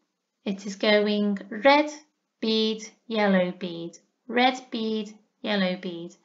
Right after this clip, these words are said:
and so on. With the second example, it is the size of the fish that is changing. So it is going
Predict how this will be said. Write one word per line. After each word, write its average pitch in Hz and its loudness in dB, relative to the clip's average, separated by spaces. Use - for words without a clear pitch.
and 233 0
so 202 -4
on. 190 2
With 214 -6
the 214 -2
second 285 2
example, 208 2
it 202 -12
is 214 0
the 220 -2
size 240 4
of 220 -4
the 208 -6
fish - 0
that 208 -6
is 202 -2
changing. 185 -2
So 214 0
it 214 -2
is 196 -10
going 202 4